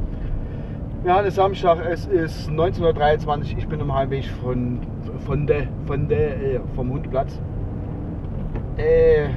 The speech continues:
das ist eigentlich ein Traditionspodcast, den ich fast, echt fast vergessen habe. Weil letzte Zeit ja nicht alle zukommen, irgendwie was zu machen.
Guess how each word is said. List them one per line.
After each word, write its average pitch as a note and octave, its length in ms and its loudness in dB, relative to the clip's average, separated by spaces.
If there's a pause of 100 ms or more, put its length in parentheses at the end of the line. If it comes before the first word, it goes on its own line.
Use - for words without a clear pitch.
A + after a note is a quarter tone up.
(180)
das - 220 -2
ist E3 100 -4
eigentlich D3+ 300 -2
ein - 20 -6
Traditionspodcast, C#3 1120 -2
den B2+ 140 2
ich - 120 4 (300)
fast, - 340 0 (260)
echt A3+ 260 -4 (160)
fast - 240 -6
vergessen - 320 -4
habe. A#2 100 -4 (1800)
Weil E3 160 6
letzte F3+ 220 0
Zeit D#3 180 0
ja D3+ 80 -2
nicht D3+ 160 0
alle C#3 180 2
zukommen, D3+ 300 -4
irgendwie C#3 240 -2
was - 140 -2
zu - 60 -6
machen. F#3 300 0